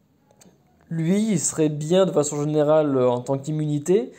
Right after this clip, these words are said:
mais lui, il est bien. Si jamais vous n'avez pas pu vous immuniser, ben, vous pouvez du coup le lancer pour pouvoir, euh,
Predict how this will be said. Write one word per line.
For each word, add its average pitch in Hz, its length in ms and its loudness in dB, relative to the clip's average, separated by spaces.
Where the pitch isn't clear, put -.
mais 147 100 2
lui, 165 280 -2
il 170 140 0
est 156 100 4
bien. 214 340 2
Si 269 160 -8
jamais 175 160 2
vous 180 100 2
n'avez 147 140 2
pas 220 120 2
pu 220 100 -6
vous 196 180 -2
immuniser, 190 540 0
ben, 175 100 0
vous 143 160 -2
pouvez 170 180 2
du 165 140 -2
coup 165 100 0
le 156 60 4
lancer 156 340 0
pour 156 180 -12
pouvoir, 147 680 -2
euh, 101 220 -10